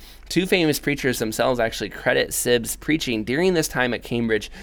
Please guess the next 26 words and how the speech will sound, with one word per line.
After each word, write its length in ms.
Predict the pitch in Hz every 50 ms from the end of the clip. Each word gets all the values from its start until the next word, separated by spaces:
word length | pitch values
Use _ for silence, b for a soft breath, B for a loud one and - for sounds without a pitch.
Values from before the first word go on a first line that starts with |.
| B B -
for 120 | 120 110
changing 460 | 104 - 110 113 117 127 127 151 151
them. 140 | 160 170 170
Thomas 380 | 160 - 113 117 117 120 113 -
Goodwin 360 | - 120 117 117 120 113 113
said 180 | - 120 110
he 100 | 123 113
had 120 | 110 107 104
been 120 | 117 113
an 100 | 110 107
Arminian, 540 | 101 101 104 113 117 123 120 113 110 110 110 B B B B B B B
but 160 | - 113 107
listening 380 | 107 117 123 - - 131 117 113
to 80 | 104 110
Sibbs 340 | - - 117 110 107 -
preach 260 | - - 113 113 - -
changed 440 | - - 110 110 110 113 104 -
him 160 | - 113 107 107
and 100 | 107 110
moved 200 | 113 113 107 -
him 140 | 113 107 69
over 260 | 73 107 104 104 107
into 220 | 90 92 113 - -
the 100 | 87 -
Calvinist 540 | - - 135 147 160 156 151 156 147 - -
camp. 280 | - 147 143 135 127